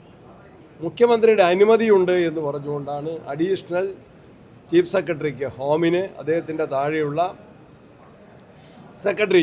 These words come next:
ജോയിന്റ് സെക്രട്ടറി സമർപ്പിച്ചിട്ടുള്ളത്. അതിൻ്റെ അർത്ഥം എന്താണ്? ബന്ധപ്പെട്ട വകുപ്പിൽ ഉദ്യോഗസ്ഥന്മാർ കണ്ട് മുഖ്യമന്ത്രിക്ക് ഒരു വികസനത്തിൻ്റെയോ അല്ലെങ്കിൽ ഒരു ഭരണ നടപടിയുടെയോ റിപ്പോർട്ട്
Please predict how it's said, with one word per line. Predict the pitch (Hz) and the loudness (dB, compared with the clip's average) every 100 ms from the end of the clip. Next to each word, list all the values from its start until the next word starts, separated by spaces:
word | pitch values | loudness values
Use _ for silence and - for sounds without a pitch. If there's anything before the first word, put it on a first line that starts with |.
| 143 | 4
ജോയിന്റ് | 165 175 160 | 2 2 -2
സെക്രട്ടറി | 143 143 151 147 | -10 -10 -12 -10
സമർപ്പിച്ചിട്ടുള്ളത്. | 123 113 123 113 - - - - - - | -12 -12 -16 -18 -20 -20 -20 -20 -20 -12
അതിൻ്റെ | 147 147 | -4 -2
അർത്ഥം | 147 160 170 | -2 -2 -2
എന്താണ്? | 165 160 180 - - - - - - - - - 151 | -2 -2 -6 -14 -20 -20 -20 -20 -20 -20 -20 -14 -6
ബന്ധപ്പെട്ട | 180 214 220 202 214 190 | -2 0 0 2 2 4
വകുപ്പിൽ | 175 185 190 202 208 180 - - - | 2 2 2 0 0 -8 -16 -20 -16
ഉദ്യോഗസ്ഥന്മാർ | 147 190 208 208 202 196 196 190 156 - - - - 165 | 0 2 2 -2 0 2 4 2 -2 -8 -20 -20 -12 -2
കണ്ട് | 190 208 208 180 | 0 2 2 0
മുഖ്യമന്ത്രിക്ക് | 180 190 185 185 160 131 - - - - - - - - - 180 | -2 -2 0 -2 0 -4 -4 -14 -20 -20 -20 -20 -20 -20 -8 4
ഒരു | 202 175 | 6 6
വികസനത്തിൻ്റെയോ | 180 202 214 208 185 196 190 156 160 | 4 2 0 0 0 2 2 4 2
അല്ലെങ്കിൽ | 175 175 175 170 | 0 0 0 -2
ഒരു | 160 | 2
ഭരണ | 165 185 202 | 2 2 2
നടപടിയുടെയോ | 190 180 175 180 180 160 | 2 2 4 4 4 0
റിപ്പോർട്ട് | 151 165 170 | -2 -6 -6